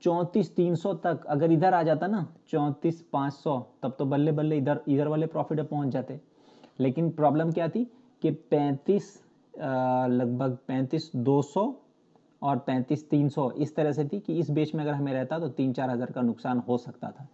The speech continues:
ऐसे ही कुछ था यहाँ वाला, ये वाला देख रहे हो आप, ये वाला पार्ट, look at this part, ये जो बीच में थोड़ा सा आपको ये चार्ट में दिख रहा है, यहाँ पे हमारा देखो मैक्सिमम तैंतीस सौ का लॉस हो सकता था अगर मार्केट में एकदम मोमेंटम नहीं होता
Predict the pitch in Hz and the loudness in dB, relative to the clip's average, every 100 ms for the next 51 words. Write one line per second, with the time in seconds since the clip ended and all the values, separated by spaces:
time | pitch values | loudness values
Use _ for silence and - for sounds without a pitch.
0 | _ _ _ _ - 131 110 113 - 110 | _ _ _ _ -2 -2 -2 -4 -8 -12
1 | - 120 117 113 - 139 151 165 151 143 | -6 -4 -2 -4 -4 -2 0 0 -2 -4
2 | 147 208 127 123 127 123 113 110 101 - | -6 -8 -4 -2 0 -2 -4 -6 -8 -12
3 | - _ _ _ _ _ _ _ - 139 | -20 _ _ _ _ _ _ _ -2 0
4 | 135 131 120 120 120 117 123 123 120 127 | 2 2 2 -2 -2 0 0 0 0 0
5 | 123 120 123 120 127 123 127 - 123 123 | 0 -4 -2 -4 -4 -6 -6 -6 -6 -4
6 | 120 117 120 117 120 120 165 - _ _ | -6 -6 -4 -2 -2 -4 -8 -14 _ _
7 | _ _ _ 135 147 160 165 151 143 113 | _ _ _ 2 2 4 2 4 2 2
8 | 107 120 127 - 147 135 127 143 135 - | 0 -2 -2 0 0 2 0 0 -2 -2
9 | 127 117 113 120 113 104 117 107 123 - | 0 -2 -2 -6 -8 -12 -12 -12 -16 -18
10 | _ _ _ _ _ _ 127 127 202 - | _ _ _ _ _ _ -2 6 6 6
11 | - _ _ 131 127 123 156 151 127 156 | -4 _ _ 0 0 0 0 0 0 2
12 | 156 143 139 156 156 156 143 127 | 2 2 2 2 2 0 0 -2